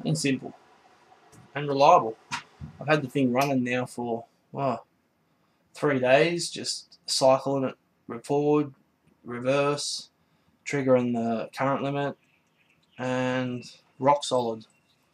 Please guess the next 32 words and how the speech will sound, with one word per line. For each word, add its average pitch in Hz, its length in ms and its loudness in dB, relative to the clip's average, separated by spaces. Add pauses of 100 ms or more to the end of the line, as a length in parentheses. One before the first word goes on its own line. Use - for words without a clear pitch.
(380)
which - 220 -12
is, 110 320 -10 (540)
you 107 80 -14
know, 117 100 -14 (200)
what 120 220 -6
everybody 113 360 -8
wants. 113 300 -12
They 117 60 -10
want 120 180 -8
something - 240 -10
that's, - 440 -12 (360)
you 110 120 -18
know, 110 80 -12
usable 123 480 -8
long 123 220 -6
term 127 380 -2
and, 120 260 -8
uh, 120 220 -10
reliable. 139 480 -2 (1160)
Feel 131 200 2
we've 123 140 -2
achieved 156 400 0
that, 175 220 4 (200)
and, 123 200 -8
uh, 120 140 -6
now 135 240 0
I 127 40 -4
can 117 300 -6 (760)
walk 123 220 -8
away 131 240 2
from 120 200 -10
this - 420 -14